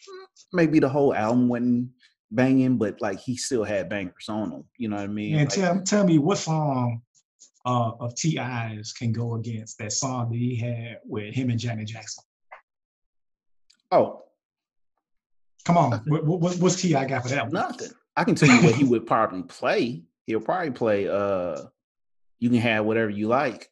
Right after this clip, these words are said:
Speaker 1: <laughs> But
Speaker 2: Yeah,
Speaker 1: it's
Speaker 2: that
Speaker 1: not the
Speaker 2: ain't, that ain't
Speaker 1: same.
Speaker 2: touching it. He would have lost that battle.
Speaker 1: Uh, dude, Busta Rhymes has Pastor Cavassier.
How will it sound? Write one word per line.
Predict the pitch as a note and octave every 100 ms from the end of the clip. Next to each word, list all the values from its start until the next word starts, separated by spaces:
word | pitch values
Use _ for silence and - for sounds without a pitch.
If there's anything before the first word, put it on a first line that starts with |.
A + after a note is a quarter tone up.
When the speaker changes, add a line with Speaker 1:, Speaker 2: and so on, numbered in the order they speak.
| _ -
Speaker 1:
<laughs> | - - D#4+ E4 B3 - B2
But | C3 G2+ - -
Speaker 2:
Yeah, | - A#2+
Speaker 1:
it's | G#2+
Speaker 2:
that | A2+
Speaker 1:
not | - A2+
the | C3
Speaker 2:
ain't, | B2+
that | A#2+ C3+
ain't | B2+
Speaker 1:
same. | D3+
Speaker 2:
touching | C3 A2
it. | A2 -
He | C3+
would | B2
have | B2
lost | B2+ -
that | A#2+ A2
battle. | A2 - - - _ - - _ _ _ _ - - -
Speaker 1:
Uh, | A2 G2 C#2+ G1+ - _ _ _ _ _ _ F#2+
dude, | D#3 C3 - - -
Busta | G#2 D3+ A2
Rhymes | A2 C#3+ B2
has | A#2 G#2+ G2
Pastor | - A#2 A#2
Cavassier. | G2+ F#2+ A2 A2+ G2+ D#2+ -